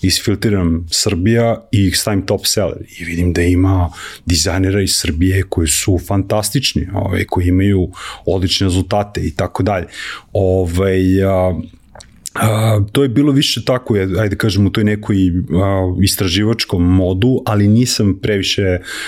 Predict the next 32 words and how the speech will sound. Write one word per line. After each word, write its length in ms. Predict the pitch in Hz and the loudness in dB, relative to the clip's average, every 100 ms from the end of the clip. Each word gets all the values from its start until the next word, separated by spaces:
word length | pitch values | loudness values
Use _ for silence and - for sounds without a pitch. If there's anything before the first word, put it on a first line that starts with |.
| - - | -10 -4
a, 200 | 92 87 | -2 -2
sarađivao 540 | - 92 87 101 90 | 0 0 2 2 0
sa 180 | - 90 | 0 0
ljudima 340 | 87 90 90 | 2 2 2
iz 80 | 78 | 0
Srbije 640 | - 87 82 92 87 82 - | 0 0 2 2 0 -2 0
u 160 | 101 | 0
tom 220 | 92 104 95 | 0 0 0
nekom 260 | 90 90 | 0 -2
poslovnom 440 | 98 92 - 85 73 | 0 -2 0 0 0
kontekstu. 560 | 82 76 80 - - - - - - - - | -2 -4 -4 -6 -10 -16 -14 -12 -12 -14 -4
Ove, 460 | 95 92 90 92 92 | 0 2 2 0 -2
ali 400 | 95 95 98 95 120 - | -2 0 2 0 -2 0
nije 500 | 104 104 107 110 117 | 2 4 4 4 4
uopšte 320 | 110 110 - 117 | 2 0 -2 -2
teško 240 | 110 - 104 | -2 0 0
naći. 380 | 104 - - | 0 -4 -2
Znači, 300 | 85 - 95 - - | -2 0 -2 -4 -4
kažem 260 | 107 95 98 | -2 2 2
opet, 280 | 98 95 - | 0 -4 -4
Fiverr 340 | 101 101 104 98 | -2 0 0 2
je, 340 | 98 98 98 | 2 0 0
ako 240 | 95 90 101 | -4 -4 0
baš 280 | 107 104 104 | 0 0 -2
neko 200 | 98 98 - | -2 -4 -2
hoće 300 | 110 - 87 | -2 -2 -2
da 120 | 90 | -2
radi 280 | 87 87 90 | 0 0 0
sa 200 | - 92 92 90 95 | 0 0 0 0 0
ljudima 280 | 95 98 | 2 2
iz 60 | 92 | 2
Srbije, 560 | - 90 85 107 107 | -2 -2 0 2 0